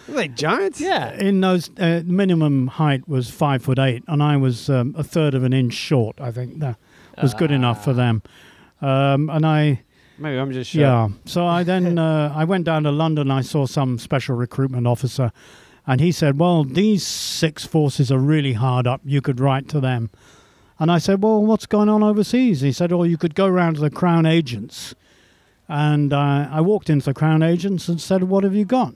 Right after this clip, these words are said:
Speaker 3: And they said, "Oh, Hong Kong," or I think it was Bermuda, it might have been the Bahamas, I can't remember which. But they said, "Oh, if you go to Hong Kong, you'll be a probationary inspector, your pay will be better than if you go to the Bahamas."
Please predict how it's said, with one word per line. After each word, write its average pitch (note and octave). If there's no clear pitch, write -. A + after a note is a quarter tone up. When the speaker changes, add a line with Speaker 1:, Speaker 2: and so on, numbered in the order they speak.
Speaker 3:
And C3+
they C#3
said, C3+
"Oh, D#3
Hong F#3+
Kong," F#3
or D3+
I F#3+
think -
it A3+
was F#3
Bermuda, F#3
it D#3+
might E3+
have D#3
been D#3
the D3
Bahamas, D3+
I C#3+
can't D3+
remember C#3
which. C#3+
But D3+
they D#3
said, D#3+
"Oh, B2+
if D#3+
you D3
go E3+
to D#3+
Hong D#3
Kong, D#3+
you'll C#3
be C3+
a C3
probationary D3
inspector, D3
your B2+
pay D#3
will C#3
be C3
better C3+
than C3
if B2
you C3
go B2
to A2+
the A2+
Bahamas." A2